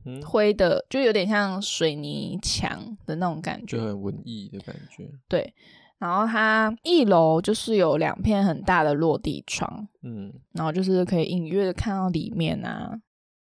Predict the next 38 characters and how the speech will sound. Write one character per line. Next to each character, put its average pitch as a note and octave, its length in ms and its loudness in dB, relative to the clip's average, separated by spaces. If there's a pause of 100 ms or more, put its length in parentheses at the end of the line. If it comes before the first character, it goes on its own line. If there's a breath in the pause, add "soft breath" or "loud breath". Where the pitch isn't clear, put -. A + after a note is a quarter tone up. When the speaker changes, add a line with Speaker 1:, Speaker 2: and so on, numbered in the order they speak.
(140)
Speaker 2:
感 E3+ 160 0
觉 E3+ 200 2
就 G#3 140 0
是 A#3 140 -2
很 G3+ 240 -2
漂 D3 260 -2
亮。 C#3+ 200 -4 (220)
Speaker 1:
对， - 200 -8
真 E3 160 -6
的 D#3+ 100 -4
很 - 100 -12
漂 F#2+ 160 -8
亮。 - 200 -14 (260)
Speaker 2:
外 D4+ 140 6
面 C#4 140 2
有 F3+ 100 4
停 D#3 240 -2
车 E3+ 240 2
场， - 300 -4
还， F3+ 240 0
空 B3 220 2
间 C#4+ 100 4
还 G#3 60 4
蛮 F3 260 0
大 E3 180 0
的。 - 160 -10 (500)
Speaker 1:
嗯。 A#2 220 -10 (380)
Speaker 2:
然 G3+ 140 2
后 G#3+ 40 4
也 A3 100 6
有 G3+ 120 8
两 F#3 320 2
个 - 400 0
凉 F3+ 300 -2
亭。 F3+ 360 -4 (360)
Speaker 1:
遮 A2+ 180 -4
雨 G#2 160 -8 (140)
棚。 - 100 -20